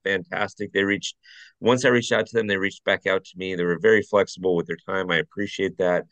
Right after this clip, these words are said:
Ladies, stick around for a second, but for those of you Top Fan Rivalry followers, please make sure you're following these gals,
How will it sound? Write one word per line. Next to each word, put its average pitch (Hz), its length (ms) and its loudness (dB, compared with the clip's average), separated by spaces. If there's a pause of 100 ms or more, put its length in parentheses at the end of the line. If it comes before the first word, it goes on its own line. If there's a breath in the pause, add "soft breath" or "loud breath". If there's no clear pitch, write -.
(380 soft breath)
Ladies, 107 300 4
stick 139 220 -2
around 120 280 2
for 120 120 -2
a 110 40 -2
second, 117 480 -2
but 98 220 2 (920)
for 110 100 -2
those 110 240 2
of 107 100 -12
you 113 100 -8
Top 104 240 -6
Fan 104 160 -2
Rivalry 98 540 -2 (100)
followers, 98 400 0 (100)
please 113 180 -6
make 104 140 -4
sure 107 160 -6
you're 101 120 -2
following 101 300 -2
these 98 200 -10
gals, 98 300 0